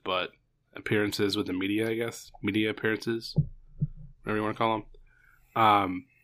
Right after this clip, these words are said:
and he's been uh, a strong voice for, I mean, it's mostly been discussions about the Astros and what they were going through,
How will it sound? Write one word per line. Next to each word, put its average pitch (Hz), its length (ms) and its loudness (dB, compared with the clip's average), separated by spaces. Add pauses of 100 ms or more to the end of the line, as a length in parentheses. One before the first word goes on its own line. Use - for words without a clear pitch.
(260)
and 120 120 8
he's 123 200 8
been 127 480 12 (640)
uh, 107 340 8
a 104 60 2
strong 117 760 10 (680)
voice 107 600 2 (840)
for, 113 220 6
I 110 60 10
mean, 117 200 8
it's 117 240 2
mostly 131 300 10
been 117 200 8
discussions 107 520 4
about 98 460 4 (600)
the 107 80 6
Astros 113 680 6 (420)
and 113 100 2
what 104 140 0
they 113 100 6
were 104 120 6
going 104 440 2 (220)
through, 113 380 4